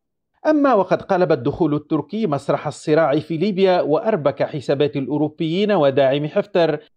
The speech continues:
فإن الجسم الأوروبي الموحد لم يعد كذلك، وسينكشف الأمر أكثر ما بعد كورونا، وما محاولاتهم الأخيرة لمجاراة الأحداث المتسارعة على الأرض في ليبيا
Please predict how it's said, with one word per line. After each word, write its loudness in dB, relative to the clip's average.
فإن 0
الجسم -2
الأوروبي -2
الموحد -2
لم 0
يعد 0
كذلك، 0
وسينكشف -4
الأمر -2
أكثر -2
ما 0
بعد 0
كورونا، 0
وما 2
محاولاتهم 0
الأخيرة 0
لمجاراة -2
الأحداث -4
المتسارعة -2
على 0
الأرض -2
في -2
ليبيا 2